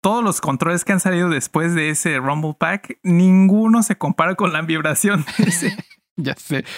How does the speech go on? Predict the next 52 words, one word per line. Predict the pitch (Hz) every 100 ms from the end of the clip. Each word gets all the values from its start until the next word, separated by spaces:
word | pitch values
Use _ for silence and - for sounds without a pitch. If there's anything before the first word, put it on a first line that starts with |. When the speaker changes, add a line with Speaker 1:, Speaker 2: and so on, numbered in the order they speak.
| -
Speaker 2:
pero | 165 190
porque | 190 180 202
por, | 185 185 165
por | 160 185
eso | 254
estaba | 262 233 226
pesado, | 123 120 - 196 185
porque | - 196 156
era, | 185 180 - -
pues, | 160 165
ya, | 180
es-, | - 175 - - _ -
ya | 175 202
sabes | 202 135
cómo | 131
funciona | 120 117 127
la, | 123 120 117 104
la, | -
cómo | 135 131
vibra, | 139 139
¿no? | 110 123
Que | 139
es |
nada | 135 135
más | 139
Speaker 1:
Sí. | 131
Speaker 2:
como | 120 117 _ _ _ _ _
un, | - 135 - -
eh, | 123
Speaker 1:
Sí. | 113 113 113 110
Speaker 2:
una | 131 143
bolita | 139 123 120 135
que | -
está | - 120
como | - 120 113 101
desbalanceada | 110 107 117 113 113 123 127
para | 117 110
que | -
cuando | 113 110
gira | 107 123 123 120
hace | 110 120
como | 110 104
que | - 101 95
se | -
mueve | 113 113 120
todo | - 120
el, | 117 107 -
el | 104
chasis | - 104 113
del, | 110 110 98 101
del | 104
control. | 107 110 127 131